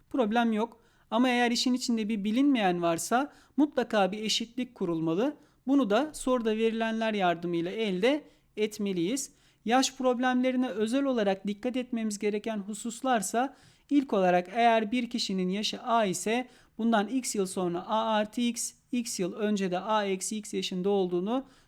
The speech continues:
söyleyebiliriz. Eğer iki kişiden bahsediyorsak ve yaşları toplamı A ise bundan x yıl sonra yaşları toplamı A artı x,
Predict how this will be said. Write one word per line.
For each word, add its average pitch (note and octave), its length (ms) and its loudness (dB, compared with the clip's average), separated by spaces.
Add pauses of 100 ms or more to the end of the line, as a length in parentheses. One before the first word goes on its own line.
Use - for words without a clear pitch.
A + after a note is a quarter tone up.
söyleyebiliriz. G3 1000 -2 (320)
Eğer A#3 260 4
iki B3+ 280 -2
kişiden A3+ 460 0
bahsediyorsak A3 760 -2
ve F#3 80 -2
yaşları G#3 480 0
toplamı F#3 540 -2
A A3 180 2
ise F#3+ 460 -2 (340)
bundan A3+ 360 4
x C4+ 300 -2
yıl G#3+ 100 0
sonra F#3+ 320 -2
yaşları G3 480 -2
toplamı F#3 500 -4
A A3 300 0
artı A3 260 -2
x, A#3+ 260 -4